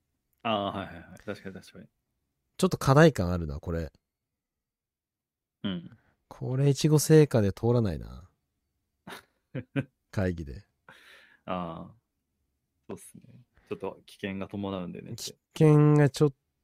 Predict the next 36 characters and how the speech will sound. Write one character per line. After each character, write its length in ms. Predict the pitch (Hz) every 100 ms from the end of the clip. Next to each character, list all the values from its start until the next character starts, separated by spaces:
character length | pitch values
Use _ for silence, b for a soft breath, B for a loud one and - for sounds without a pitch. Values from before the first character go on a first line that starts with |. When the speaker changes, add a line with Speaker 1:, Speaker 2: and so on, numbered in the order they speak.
| _
Speaker 2:
と 140 | - 107
厳 320 | - 113 110 107
し 120 | -
い。 40 |
な 120 | 123
ん 20 | 135
か 100 | 127
リ 120 | 143
ス 100 | -
ク 100 | 202
回 220 | - 196
避 40 |
し 120 | 147 120
な 60 |
い 40 | 110
と、 80 |
そ 100 | -
れ 80 | 156
こ 60 | 151
そ 80 | -
さ 80 | 147
っ 20 |
き 120 | -
言 0 |
っ 20 | 107
た 80 |
あ 40 | 104
の、 200 | 104 104 b b b b b b b
な 120 | 127 123
ん 60 |
だ 100 | 101
ろ 160 | 82 - _ _ _ _ _ _ _ _ _ _ -
う。 40 |
え 40 | 107
っ 20 |
と、 840 | - 101 98 95 95 92 90 85